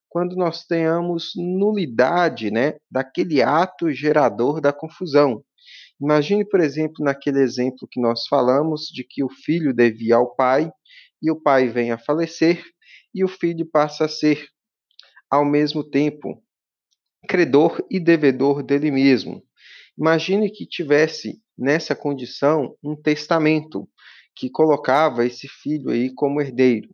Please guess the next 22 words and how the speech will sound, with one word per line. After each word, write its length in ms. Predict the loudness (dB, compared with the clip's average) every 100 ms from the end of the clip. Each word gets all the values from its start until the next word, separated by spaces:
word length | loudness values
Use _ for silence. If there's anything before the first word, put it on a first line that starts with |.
| _ _ -20 -20 -2
Mas 240 | 0 2
esse 220 | -2 -2
testamento, 600 | -2 -2 0 0 0 -2 -2
por 120 | 2
algum 300 | 2 2 0
motivo, 760 | 0 -4 -6 -4 -4 -6 -10 _
é 140 | 0 2
anulado. 880 | 2 2 2 4 4 0 -4 -12 _ _ _ _
Nesse 460 | -8 -4 -4 -6
caso, 600 | -6 0 2 2 0 -10 -10 -2
há 220 | 0 0
a 40 |
possibilidade 1120 | -2 -10 -10 -12 -12 -12 -2 2 2 0 -4
de 120 | -12
retornar 760 | -8 -8 -6 -8 -4 -2 -2 -4 _ _
ao 160 | -2 -2
status 680 | -4 -2 0 0 -2 -20 -8
quo 160 | -2
ante. 560 | 0 0 -2 -8 -16 -18 _ _ -20 -20 _
Da 100 | -2
mesma 400 | 0 0 0 -4
forma, 640 | -4 2 4 4 0 -4